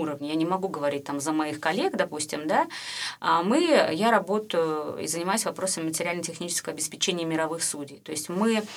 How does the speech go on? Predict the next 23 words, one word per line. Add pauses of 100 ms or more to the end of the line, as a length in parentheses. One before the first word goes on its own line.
(240)
у
нас
шестьсот
двадцать
пять,
э,
госслужащих
сегодня, (380)
и,
соответственно,
мы
хотим,
чтобы,
м,
когда
люди
приходят
с
своими
какими-то
чаяниями
к
нам,